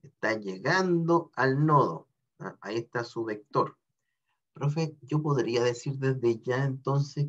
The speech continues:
que A D va a estar sometido a compresión? Puede decirlo sin ningún problema, ¿ah? Y es más, A B, yo le diría,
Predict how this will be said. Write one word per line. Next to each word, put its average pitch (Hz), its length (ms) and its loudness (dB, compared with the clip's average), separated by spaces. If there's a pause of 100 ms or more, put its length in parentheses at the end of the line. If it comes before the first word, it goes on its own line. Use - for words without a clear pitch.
que 120 260 -6
A 123 180 0
D 135 340 0 (640)
va 104 60 -8
a - 40 -14
estar 131 260 -6
sometido 131 840 -4 (600)
a 110 200 -4 (180)
compresión? 165 760 4 (1120)
Puede 120 320 0
decirlo - 480 -16
sin 175 220 -16
ningún 196 400 -16
problema, 156 500 -14 (640)
¿ah? 135 240 -10 (1120)
Y 139 120 0
es 175 80 6
más, 185 400 2 (300)
A 147 240 6
B, 226 340 2 (240)
yo 156 80 4
le 151 140 6
diría, 147 360 4